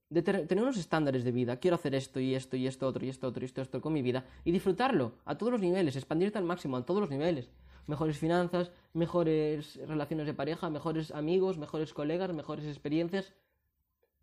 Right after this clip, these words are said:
mejor desarrollo personal, mejor gestión del tiempo. Es decir, en tu vida, lo que te va a dar placer, muchas veces, es la paz que experimentas cuando progresas como persona.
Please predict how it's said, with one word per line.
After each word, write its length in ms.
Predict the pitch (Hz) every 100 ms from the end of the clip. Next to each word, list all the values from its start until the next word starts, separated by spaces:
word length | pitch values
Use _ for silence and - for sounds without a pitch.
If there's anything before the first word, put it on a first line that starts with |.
| _ _ _ _ _ _ -
mejor 260 | 175 185
desarrollo 380 | 190 180 180 165
personal, 440 | 156 147 160 196 180
mejor 220 | 165 175
gestión 340 | 165 151 170
del 120 | 147
tiempo. 460 | 135 190 202 208 202 _ _ _ _ _ _
Es 80 | 185
decir, 420 | 202 208 180 - -
en 160 | 180 190
tu 120 | 190
vida, 420 | 247 254 151 139 _ _ _ _ _ _ _ -
lo 160 | 180 175
que 80 |
te 100 | 175
va 120 | 185 226
a 20 |
dar 160 | 262
placer, 520 | - 175 - 226 147 160 _ _ _
muchas 320 | - 170 220 190
veces, 420 | 196 - 127 - _ _ _ _ _ _ _ _
es 200 | - 190 -
la 240 | 156 143
paz 220 | 185 247
que 100 | -
experimentas 800 | 269 - 208 196 208 202 147 147 - _
cuando 300 | - 165 165
progresas 420 | 151 156 175 175
como 220 | - 147
persona. 480 | 131 131 165 151 123